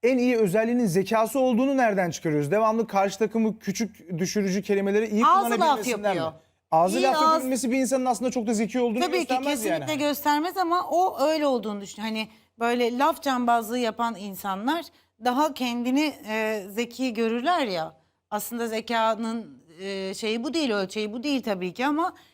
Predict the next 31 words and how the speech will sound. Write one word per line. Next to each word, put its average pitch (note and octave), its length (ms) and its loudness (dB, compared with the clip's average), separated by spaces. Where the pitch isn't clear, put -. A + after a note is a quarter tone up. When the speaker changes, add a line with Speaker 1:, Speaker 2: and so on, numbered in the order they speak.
Speaker 2:
kendisine D4 640 0
bir E4 120 0
insan E4 380 -2
cevap D4+ 400 2
veremediği D4+ 520 0
zaman B3 420 -2
o C#4+ 140 -2
konu, D4+ 340 0
yani A#3+ 340 -2
doğru C#4+ 340 2
düzgün C4+ 300 -2
cevap C4 360 2
veremedi C4 340 0
ya A3+ 120 2
da B3 100 2
beni B3+ 180 0
alt B3+ 280 0
edemedi, B3 480 -2
ben C4+ 120 0
ondan C#4 280 0
akıllıyım C#4+ 560 0
moduna B3+ 360 0
giriyor E3 340 -6
insan. D3+ 420 -18
Bu G#3 220 -4
bir A3+ 80 -4
zeka A3+ 440 0
ölçeği B3 240 -6
değil C4 260 0
aslında. F3 380 -6
Dora E4 440 2